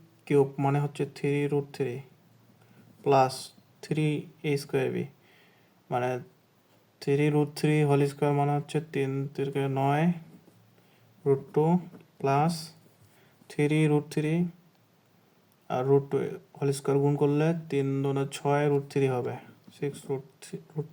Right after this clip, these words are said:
three plus root two cube হচ্ছে two root two। আচ্ছা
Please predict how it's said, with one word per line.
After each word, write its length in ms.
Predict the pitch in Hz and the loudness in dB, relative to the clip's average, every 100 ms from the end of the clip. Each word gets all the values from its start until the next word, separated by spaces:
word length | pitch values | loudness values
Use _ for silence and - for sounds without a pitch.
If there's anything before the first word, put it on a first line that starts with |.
| - | -6
three 240 | 160 - - - - - - - _ | -6 -6 -12 -20 -20 -20 -20 -20 _
plus 300 | 147 143 135 - - - | 2 4 4 -2 -14 -4
root 160 | 151 156 | -4 -2
two 120 | - 156 | -2 -2
cube 220 | 156 156 151 | 0 2 4
হচ্ছে 260 | 151 - 160 170 - - | 2 0 -4 -4 -8 -4
two 140 | 147 143 | 0 2
root 160 | 139 139 | 2 0
two। 120 | 95 90 - - _ - - - _ | -10 -12 -18 -20 _ -20 -20 -20 _
আচ্ছা 140 | - | -8